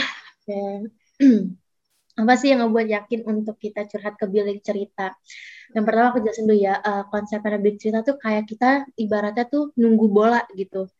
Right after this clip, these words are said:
Bukan kita yang menjemput bola. Karena apa, di sini sebelum orang cerita, orang itu harus kenal kita, orang itu harus tahu kita. Dan, eh,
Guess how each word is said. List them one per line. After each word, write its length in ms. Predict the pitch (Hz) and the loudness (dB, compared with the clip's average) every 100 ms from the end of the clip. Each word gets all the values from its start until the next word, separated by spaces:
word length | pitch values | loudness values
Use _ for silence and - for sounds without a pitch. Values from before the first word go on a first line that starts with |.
| _ _ - | _ _ -6
Bukan 320 | 202 233 214 | 0 2 2
kita 240 | 226 247 | 2 4
yang 160 | 233 220 | 4 4
menjemput 400 | 208 214 214 214 | 2 0 -4 -4
bola. 320 | 202 208 202 - - | -2 -2 -4 -6 -4
Karena 320 | 247 269 247 | 0 0 2
apa, 160 | 240 | 0
di 80 | 220 | 0
sini 400 | 214 214 233 294 | 0 0 2 2
sebelum 320 | 294 226 240 | 2 2 2
orang 240 | 220 214 214 | 0 -4 -6
cerita, 300 | 214 233 254 | -6 -4 0
orang 240 | 226 226 | 0 -2
itu 140 | 220 277 | -2 -2
harus 400 | 233 220 240 - _ _ _ | -2 0 -2 -6 _ _ _
kenal 400 | - 240 233 226 | 0 2 4 2
kita, 380 | 226 220 202 202 | -2 -8 -6 -4
orang 240 | 208 220 226 | -2 -2 -2
itu 80 | 262 | 0
harus 240 | 254 233 - | 0 0 -2
tahu 240 | 220 226 | -2 -2
kita. 320 | 220 220 202 | -6 -6 -6
Dan, 160 | 202 202 - - - - _ _ _ _ | -4 -4 -6 -20 -20 -20 _ _ _ _
eh, 480 | 220 220 220 214 | 0 2 2 0